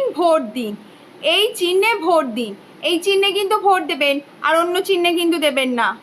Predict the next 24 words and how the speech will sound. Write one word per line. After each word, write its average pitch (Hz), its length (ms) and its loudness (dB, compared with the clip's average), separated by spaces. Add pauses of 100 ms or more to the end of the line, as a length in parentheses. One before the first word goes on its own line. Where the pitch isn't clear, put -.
(460)
ভোটটা 440 480 2 (100)
কিন্তু 539 220 2 (160)
বাঙালিদের 349 600 0
কাছে 466 160 0 (100)
একটা 427 160 0 (140)
উৎসব 311 340 0 (140)
তৈরি 240 320 2
হয়েছে, 214 340 -2 (560)
ঠিক 508 140 2 (120)
অনেকটা 466 340 0 (260)
ওই 427 120 2 (360)
দুর্গাপূজার 339 680 0 (100)
মতো। 349 220 0 (460)
যেমন 349 260 2 (120)
দুর্গাপূজার 320 680 0
সময় 320 320 0
মাইক 269 240 0 (340)
বাজে, 262 380 -2 (200)
হোর্ডিং 269 340 2 (120)
পড়ে, 240 220 2 (400)
ভোটের 403 340 2
সময়ও 440 400 2 (440)
ঠিক 415 180 2 (600)
মাইক 269 240 0